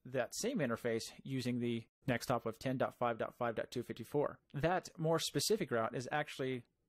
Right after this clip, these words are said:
completely unnecessary in this scenario. Now, there might be certain scenarios where it might be necessary,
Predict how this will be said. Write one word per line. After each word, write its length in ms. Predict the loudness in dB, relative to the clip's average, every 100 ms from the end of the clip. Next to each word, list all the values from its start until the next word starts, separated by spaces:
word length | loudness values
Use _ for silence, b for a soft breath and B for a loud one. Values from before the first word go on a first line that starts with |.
| -4
completely 640 | -2 -2 2 2 4 4
unnecessary 480 | 4 4 2 2 2
in 80 | 2
this 140 | 0
scenario. 340 | 0 0 -2 -6 _ _
Now, 180 | 4 6
there 140 | 4 2
might 180 | 0
be 60 | -2
certain 240 | -2 -2
scenarios 380 | 0 0 2 2
where 160 | 2 2
it 100 | 2
might 320 | 2 4 2
be 80 | 0
necessary, 680 | 0 0 2 4 4 2